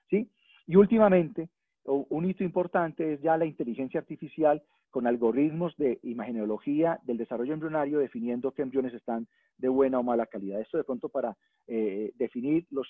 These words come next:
hitos que ha marcado la medicina reproductiva en, en nuestra historia. Después de esta sensibilización desde lo social y desde lo epidemiológico y de lo que es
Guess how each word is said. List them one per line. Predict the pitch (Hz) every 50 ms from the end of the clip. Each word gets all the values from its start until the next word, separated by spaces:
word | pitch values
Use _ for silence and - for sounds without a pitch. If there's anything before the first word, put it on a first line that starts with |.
| - -
hitos | 170 160 - - 160 -
que | - 160
ha | 143
marcado | 143 143 - - 156 147 143 147 - -
la | 127 120
medicina | 117 110 107 107 - - 131 135
reproductiva | 139 131 - - 117 107 101 - _ 131 123 123 131 131 131 - _ _
en, | 123 117 110 107 101
en | - 117 110
nuestra | 104 101 - - 107
historia. | - _ - 92 76 73 _ _ _ _ _ _ _ _ _ _ _ _ 605 571 571 _ _ _ _ _ _ _ _ _ _ _ _ _ _ _
Después | 160 147 - - 185 190
de | 190 240
esta | - - 240 196
sensibilización | - 190 170 - 170 151 147 139 135 151 139 131 156 165 170 180
desde | 196 208 175 196
lo | 165 147
social | - - 135 117 - 147 151 165 175 185 190 202
y | 196 190
desde | 185 175 156 143 151
lo | 135 135
epidemiológico | 127 - - 131 123 120 117 117 113 110 113 135 165 185 175 - - 190 180 156 _ - 185 170 151
y | 143 135
de | 127 117
lo | 117 113
que | - - 135 135 147 156
es | 170